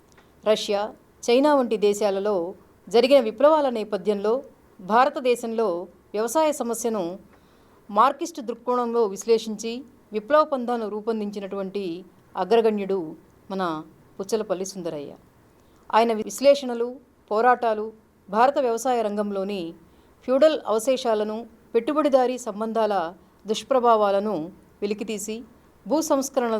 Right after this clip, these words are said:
ద్వారా సామాజిక, ఆర్థిక అసమానతలను తొలగించే మార్గాన్ని చూపాయి. సుందరయ్య గారి జీవితం, సామాజిక రాజకీయ నేపథ్యం. పంతొమ్మిది వందల పదమూడు మే ఒకటిన ఆంధ్రప్రదేశ్లోని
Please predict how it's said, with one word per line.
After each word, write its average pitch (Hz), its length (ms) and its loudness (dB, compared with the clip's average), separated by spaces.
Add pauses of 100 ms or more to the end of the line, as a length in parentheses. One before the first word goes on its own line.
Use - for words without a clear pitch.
(100)
ద్వారా 196 260 4 (460)
సామాజిక, 247 500 4 (580)
ఆర్థిక 226 300 0 (760)
అసమానతలను 262 720 0
తొలగించే 220 400 0 (120)
మార్గాన్ని 208 500 0 (680)
చూపాయి. 185 380 -6 (920)
సుందరయ్య 247 560 6
గారి 196 180 2 (100)
జీవితం, 220 320 0 (480)
సామాజిక 269 540 2 (540)
రాజకీయ 220 360 2 (100)
నేపథ్యం. 180 420 -2 (840)
పంతొమ్మిది 302 440 4
వందల 269 180 2 (100)
పదమూడు 226 400 4 (500)
మే 226 120 6 (140)
ఒకటిన 220 280 -2 (680)
ఆంధ్రప్రదేశ్లోని 233 920 2